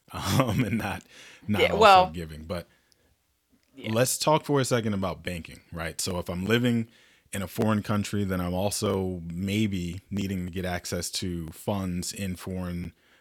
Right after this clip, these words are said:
Speaker 1: dollars and maybe wanna jump into the foreign banking system. And I know the American government doesn't take too kindly to American citizens having bank accounts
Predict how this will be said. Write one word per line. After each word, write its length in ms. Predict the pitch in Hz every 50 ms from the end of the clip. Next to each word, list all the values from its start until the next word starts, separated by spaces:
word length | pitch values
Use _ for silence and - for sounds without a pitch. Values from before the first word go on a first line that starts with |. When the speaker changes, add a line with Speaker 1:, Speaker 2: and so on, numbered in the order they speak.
| _ -
Speaker 1:
dollars 540 | 95 107 107 110 117 107 107 104 98 90 87
and 240 | 87 85 85 87 92
maybe 300 | 101 104 104 98 104 98
wanna 240 | 98 98 95 92 87
jump 240 | 82 90 90 87
into 240 | - 90 87 - 92
the 100 | 85 82
foreign 540 | - - - 95 95 92 87 85 82 80 78 _ -
banking 360 | - 90 90 85 - 82 78
system. 400 | - - 101 87 - - 80 76
And 100 | 78 85
I 60 | 87
know 300 | 92 98 95 92 90 82 - _ _ - - _ _ -
the 380 | 85 90 90 85 82 80 80 -
American 560 | - 90 95 107 117 127 131 120 - 107 104 92
government 380 | 98 92 87 87 90 87 78
doesn't 300 | 82 92 90 85 85 85
take 200 | - 107 95 -
too 140 | - - 92
kindly 460 | - - 104 92 92 90 90 87 80
to 160 | - - 87
American 420 | 80 82 87 85 85 85 - 85 85
citizens 480 | - 98 87 87 76 - - 82 78
having 320 | - 90 85 82 80 80 78
bank 240 | 82 82 82 80 85
accounts 400 | 82 - 90 80 73 - -